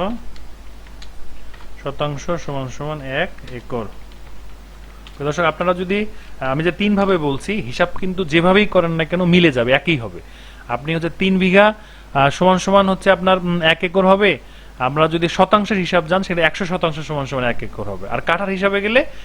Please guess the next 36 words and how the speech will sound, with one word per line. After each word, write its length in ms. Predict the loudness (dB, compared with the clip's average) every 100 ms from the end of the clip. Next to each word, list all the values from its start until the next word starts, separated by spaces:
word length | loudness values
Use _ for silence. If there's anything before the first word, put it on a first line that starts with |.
| -10
ষাট 220 | -2 0 0
পয়েন্ট 200 | 0 -2
ছয় 180 | 4 4
কাঠায় 380 | 4 0 0 -2
এক 100 | -4
হবে, 320 | -8 -12 -12
এ-, 40 | -6
এ-, 320 | -4 0 -2
এক, 240 | -2 -6 -6
এক 200 | -6 -4
একর 240 | -6 -6
হবে। 180 | -8 -6
অর্থাৎ 220 | -2 -2 -2 -8 -16 -6
আপনারা 240 | 0 2
যেভাবেই 400 | 2 4 6 6
যান 160 | 4 2
না 160 | 2
কেন, 180 | -2 0 0 -2 -12 -14 -10
হিসাব 240 | -2 -2 0
কিন্তু 240 | 0 0 0
একটাই 320 | -2 0 2 2
মিলবে, 340 | 2 2 2 0
একই 260 | -2 -2
রকম। 320 | -2 -4 -8 -10 -16 -12 -4
কোনো 260 | -2 2
এলাকায় 340 | 4 4 4 0
কাঠা 240 | 2 2
হিসেবে 260 | 4 4 4
বোঝানো 420 | 4 4 6 6
হয়, 140 | 4 0 -12 -12 -4
কোনো 200 | 0 2
এলাকায় 340 | 2 2 0
শতাংশ 400 | 2 2 2 2
হিসেবে 240 | 0 4
বোঝানো 460 | 4 4 4 6 6
হয়, 160 | 6